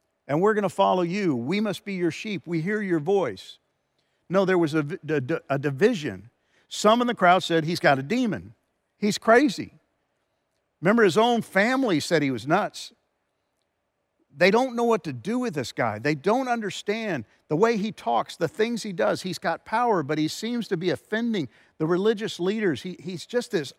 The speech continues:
odd duck that they can't put a label on. And others said, "No, these are the words not of somebody who's crazy or demon-possessed.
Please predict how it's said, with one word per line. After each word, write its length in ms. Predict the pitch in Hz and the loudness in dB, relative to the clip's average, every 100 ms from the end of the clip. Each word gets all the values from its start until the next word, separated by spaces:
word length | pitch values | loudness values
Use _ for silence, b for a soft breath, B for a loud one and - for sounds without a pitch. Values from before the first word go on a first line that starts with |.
| - | 0
odd 480 | 214 240 190 123 | 4 4 2 0
duck 300 | 127 240 - | 0 0 -2
that 140 | 160 - b b b b _ | -8 -12 b b b b _
they 100 | 175 | -6
can't 440 | - - 233 226 _ | -6 -6 -6 -6 _
put 200 | 196 175 | -4 -2
a 40 | |
label 480 | 143 196 247 170 120 | 0 0 0 -4 -6
on. 260 | 98 80 _ 139 _ _ _ _ _ _ _ _ _ _ _ _ _ _ _ _ _ _ _ _ _ | -8 -14 _ _ _ _ _ _ _ _ _ _ _ _ _ _ _ _ _ _ _ _ _ _ _
And 100 | 175 | 2
others 300 | 233 240 208 | 4 2 0
said, 340 | 226 190 147 - _ | 2 2 0 -10 _
"No, 220 | 214 247 | -4 -4
these 260 | 226 269 247 | -2 -4 -4
are 60 | |
the 100 | 214 | -2
words 460 | 196 202 190 160 - - | 0 2 2 0 -10 -4
not 240 | 214 208 - | 0 0 0
of 180 | 170 135 | -6 -6
somebody 360 | - 185 156 | -6 -6 -4
who's 120 | 131 - | -4 -8
crazy 640 | - 180 247 247 170 151 | -4 -2 -2 -4 -6 -6
or 240 | 151 143 | -6 -8
demon-possessed. 960 | 127 170 226 220 139 135 127 233 202 - | -6 -4 -2 -2 -4 -6 -4 -2 -2 -6